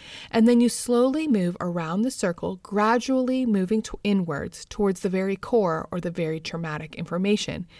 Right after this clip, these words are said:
giving opportunity for the listener to control the flow of what you're sharing. I feel it's important to note also that confidentiality of the person you're supporting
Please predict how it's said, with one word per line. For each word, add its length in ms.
giving 340
opportunity 640
for 160
the 120
listener 480
to 120
control 480
the 140
flow 340
of 100
what 160
you're 140
sharing. 460
I 60
feel 180
it's 140
important 380
to 100
note 400
also 440
that 340
confidentiality 1000
of 100
the 60
person 440
you're 160
supporting 680